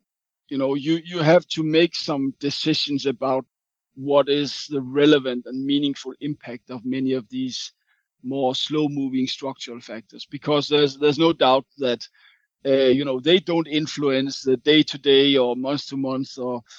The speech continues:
even year-to-year variation in, in ratings. That is clear. We've, I mean, we've tested that statistically. Uh, so that is not the case. But you also know that, you know, if you take two countries,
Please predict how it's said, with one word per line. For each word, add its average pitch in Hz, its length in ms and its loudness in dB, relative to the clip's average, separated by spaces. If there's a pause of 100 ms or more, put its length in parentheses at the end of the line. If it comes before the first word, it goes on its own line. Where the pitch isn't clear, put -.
(140)
even 156 320 4
year-to-year 139 680 0
variation 135 720 0
in, 120 240 -8
in 117 160 -12
ratings. 135 560 -2
That 135 220 2
is - 340 -4 (100)
clear. 143 320 4
We've, 135 280 -4 (240)
I - 20 -18
mean, 131 300 -4
we've 147 200 2
tested 143 440 0
that 139 160 0
statistically. 135 800 -4 (480)
Uh, 123 560 6
so 135 200 -6
that 147 180 6
is 135 100 -4
not 139 240 -8
the 139 80 -12
case. 139 320 0
But 170 260 2
you 190 100 2
also 180 360 2
know 139 400 0
that, 127 280 2 (420)
you 143 80 -8
know, 147 140 2
if 147 140 4
you 147 120 -4
take 175 340 0
two 202 160 -6
countries, 156 720 -2